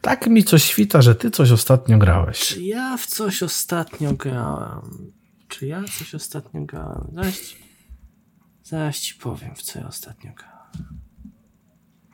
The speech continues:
Speaker 1: Chętnie posłucham.
Speaker 2: Tylko sobie otworzę ten.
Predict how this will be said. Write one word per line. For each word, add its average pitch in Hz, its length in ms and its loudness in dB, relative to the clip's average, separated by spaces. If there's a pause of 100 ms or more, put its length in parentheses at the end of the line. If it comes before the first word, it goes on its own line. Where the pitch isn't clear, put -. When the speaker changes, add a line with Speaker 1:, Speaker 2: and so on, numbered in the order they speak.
(800)
Speaker 1:
Chętnie 101 460 4
posłucham. - 440 4 (1160)
Speaker 2:
Tylko 180 360 0
sobie 131 260 -6
otworzę 120 500 -8
ten. - 200 -8